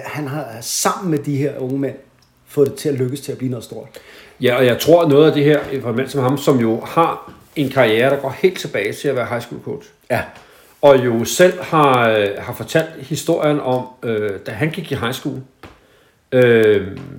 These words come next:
Speaker 2: og var, synes selv, han var en, en, en middelmådig, øh, spiller,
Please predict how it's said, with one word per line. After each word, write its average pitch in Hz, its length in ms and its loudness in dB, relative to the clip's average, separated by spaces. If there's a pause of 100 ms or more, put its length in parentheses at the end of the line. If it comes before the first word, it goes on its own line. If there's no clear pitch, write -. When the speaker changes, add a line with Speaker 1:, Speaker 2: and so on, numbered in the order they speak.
(120)
Speaker 2:
og 120 140 4
var, 107 180 2 (120)
synes - 420 -6
selv, - 180 0
han 143 160 -2
var 117 160 2
en, 101 360 -2
en, 95 300 -6 (160)
en 95 200 -8
middelmådig, 117 680 -4
øh, 104 360 -10 (200)
spiller, 143 360 -8